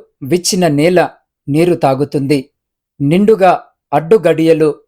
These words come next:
విరుగుతాయి. తలుపులు తెరుచుకుంటాయి. కఠినమైన చోట్ల సాఫీ అవుతాయి.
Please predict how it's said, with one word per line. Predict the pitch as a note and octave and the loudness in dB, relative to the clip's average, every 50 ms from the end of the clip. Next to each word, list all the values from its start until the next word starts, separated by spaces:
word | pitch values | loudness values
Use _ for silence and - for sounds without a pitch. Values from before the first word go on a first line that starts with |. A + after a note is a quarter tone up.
| _ _ C3+ | _ _ -8
విరుగుతాయి. | B2+ C#3+ C#3+ C3 D#3 C#3+ - D#3 C#3+ C#3 B2 - _ _ _ _ _ _ _ _ _ | -6 -6 -4 -4 -4 -2 0 0 0 -2 -2 -8 _ _ _ _ _ _ _ _ _
తలుపులు | D#3 D3+ E3+ G3+ - - D#3 F3 | -2 -2 -2 -2 -2 -4 -4 -4
తెరుచుకుంటాయి. | F#3 - D#3+ C3 C3 - - - - D3+ C#3 C3+ D3+ D3 C#3 B2+ - _ _ _ _ _ _ _ _ _ _ - | -4 -4 -6 -6 -6 -8 -10 -8 -6 -6 -2 0 0 0 0 -2 -8 _ _ _ _ _ _ _ _ _ _ -8
కఠినమైన | - E3+ - A#3 G#3 G#3 F#3+ F3+ E3+ E3 D#3 D3+ - - - | -4 -2 0 0 0 0 -2 -2 -2 -4 -4 -4 -4 -2 -2
చోట్ల | F3+ G3+ G3 - G#3+ F#3 E3 - - _ _ _ _ _ _ _ _ - | -2 -2 -2 -2 0 0 0 0 -2 _ _ _ _ _ _ _ _ -8
సాఫీ | - - - D3+ D3 E3 - G#3 E3+ | -6 -4 -2 -2 -2 -2 -2 0 2
అవుతాయి. | D3+ C3+ C#3 C3+ - D3+ C#3+ C3 - | 2 2 0 0 0 0 0 0 -2